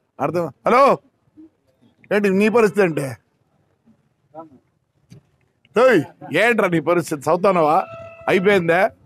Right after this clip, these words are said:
బీటెక్ ఫస్ట్ ఇయర్. ఇంకా బీటెక్ తప్ప నుంచి ఏమిటి లేవా? అదే కంప్యూటర్, అంతేనా? మా అరుణాకు తెలుసు కంప్యూటర్ గురించి.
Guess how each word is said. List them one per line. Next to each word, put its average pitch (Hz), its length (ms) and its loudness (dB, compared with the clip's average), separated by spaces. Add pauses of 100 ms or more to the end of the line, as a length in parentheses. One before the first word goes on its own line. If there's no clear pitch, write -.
(1200)
బీటెక్ 180 280 0
ఫస్ట్ 175 220 0
ఇయర్. 180 200 2
ఇంకా - 600 -10
బీటెక్ 185 360 -2
తప్ప 190 200 -2
నుంచి 190 180 0
ఏమిటి 196 240 0
లేవా? 185 440 2 (840)
అదే 214 160 2
కంప్యూటర్, 180 480 2
అంతేనా? 196 380 2 (2500)
మా 151 140 2
అరుణాకు 196 300 2
తెలుసు 190 220 0
కంప్యూటర్ 170 420 -2
గురించి. 151 440 -4